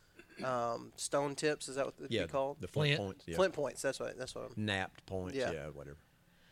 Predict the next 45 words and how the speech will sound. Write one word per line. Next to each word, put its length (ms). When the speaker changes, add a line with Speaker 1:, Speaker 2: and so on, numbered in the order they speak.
Speaker 1:
So 140
you 60
started 260
doing 180
that. 180
Has 160
that 180
been 180
going 220
on 160
for 160
a 60
while? 300
Speaker 2:
Uh, 460
yeah, 140
I 40
started 280
making 240
bows 480
several 540
years 300
ago. 460
He, 280
they 120
were, 160
the 80
boys 340
were 80
little, 300
and 80
so 120
I 60
made 240
them 280
some 220
little 160
bows, 340
made 180
me 100
some 160
bows 260
to 60
hunt 180
with, 380
and, 320